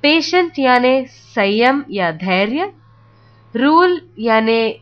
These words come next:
जीतना या राज करना, और world यानी दुनिया। जो भोंकते हैं वो काटते नहीं। इसका अंग्रेजी अनुवाद है,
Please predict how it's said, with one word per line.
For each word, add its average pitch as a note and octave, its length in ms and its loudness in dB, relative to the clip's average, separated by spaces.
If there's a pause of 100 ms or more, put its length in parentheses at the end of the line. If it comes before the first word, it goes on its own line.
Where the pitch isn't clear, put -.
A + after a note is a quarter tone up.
जीतना C4 680 -2
या A3 200 0
राज F3+ 320 0
करना, D4 540 -2 (520)
और G3+ 140 0
world C#4+ 480 4
यानी G#3 500 -4 (240)
दुनिया। F#3 540 -4 (2250)
जो D4+ 220 2
भोंकते D4 680 2
हैं A#3 420 0 (320)
वो C4 120 4
काटते C4+ 600 4
नहीं। G3 560 -2 (1500)
इसका A3 320 4
अंग्रेजी G#3+ 520 0
अनुवाद G#3+ 500 -2
है, F4 320 -4